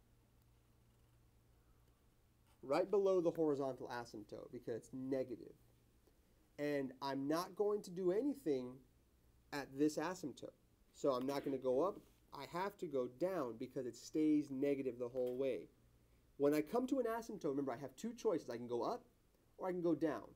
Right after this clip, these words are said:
I can't cross it. But because we're negative on both sides of this negative five, I have to go down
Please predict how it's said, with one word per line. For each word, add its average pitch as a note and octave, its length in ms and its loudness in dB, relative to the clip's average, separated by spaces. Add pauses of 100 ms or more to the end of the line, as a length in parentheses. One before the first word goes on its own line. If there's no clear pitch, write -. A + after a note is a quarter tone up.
(180)
I - 60 -16
can't C3+ 280 -6
cross G3 360 -4
it. - 80 -16 (760)
But C#3 240 0
because G3+ 400 0
we're G#3+ 200 2
negative F#3 560 4
on C3+ 160 -2
both F#3+ 320 4
sides B3 420 -4
of F#3+ 120 0
this G3+ 200 0
negative G3 360 0 (100)
five, D3 400 -2 (840)
I C#3+ 60 -8
have D3 200 -2
to C#3 60 -14
go C3+ 160 0
down B2 640 -2